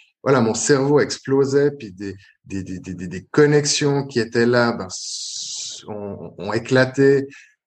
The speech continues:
pour en créer des nouvelles. Enfin, c'était une, ouais, un, une explosion intérieure qui était vraiment, euh, incroyable. J'ai pleuré, j'ai pleuré, j'ai pleuré de joie, de soulagement.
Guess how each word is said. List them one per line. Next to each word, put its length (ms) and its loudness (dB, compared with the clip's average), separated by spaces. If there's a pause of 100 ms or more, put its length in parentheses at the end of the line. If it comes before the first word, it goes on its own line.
(100)
pour 180 -10
en 80 -8
créer 400 4
des 140 6
nouvelles. 580 4 (420)
Enfin, 200 -8
c'était 380 2
une, 400 -2 (1000)
ouais, 80 2
un, 520 -2 (440)
une 160 2
explosion 500 2
intérieure 440 0
qui 60 -12
était 160 -12
vraiment, 360 -2
euh, 100 -4 (140)
incroyable. 720 0
J'ai 140 -8 (200)
pleuré, 540 2
j'ai 140 -6 (100)
pleuré, 500 4
j'ai 160 -2
pleuré 380 0 (640)
de 200 2
joie, 440 4
de 100 -2
soulagement. 720 0